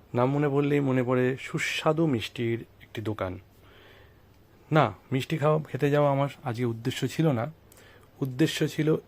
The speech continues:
এই ছোট্ট গলিটায় ঢুকে গিয়ে একটি বই সংগ্রহ করা, যেটি পুটিরামের ঠিক ডান দিকে ছোট্ট গলি, যেখানে আছে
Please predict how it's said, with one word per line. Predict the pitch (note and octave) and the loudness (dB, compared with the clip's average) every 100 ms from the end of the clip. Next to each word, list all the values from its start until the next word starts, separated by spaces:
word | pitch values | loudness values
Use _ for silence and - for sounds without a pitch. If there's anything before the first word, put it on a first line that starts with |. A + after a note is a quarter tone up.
| - | -8
এই | E3+ F#3 F#3 - - - - - | 0 0 0 -6 -16 -20 -20 -10
ছোট্ট | - E3+ - | -4 -4 4
গলিটায় | E3+ B2+ B2 B2+ B2+ B2+ - - - - - | 4 4 4 4 4 0 -6 -20 -20 -20 -10
ঢুকে | A#2 C#3 | -4 -4
গিয়ে | B2 B2+ C3 - - - - | 0 0 0 -4 -20 -20 -10
একটি | - B2 | -4 -2
বই | A#2 A#2 | 0 0
সংগ্রহ | A2 A2 G2 F#2+ | 0 -4 -2 -4
করা, | G#2 F#2+ G2+ - - - - - - | -4 -6 -6 -14 -20 -20 -20 -20 -8
যেটি | B2+ C#3+ D3+ | -4 0 -2
পুটিরামের | D#3 D3 D3+ D#3 D3+ D#3 - | -2 -2 2 2 2 0 -2
ঠিক | A3 - | -2 -2
ডান | A#2 A#2 A#2+ | 0 2 2
দিকে | B2 - C3 | 0 -2 -4
ছোট্ট | - E3+ - | -2 -2 0
গলি, | A2 G2 G2+ - - - - - - - - | -2 -2 -6 -16 -20 -20 -20 -20 -20 -20 -2
যেখানে | A#2+ - C#3 | 0 2 2
আছে | C3+ C3 - | 2 2 0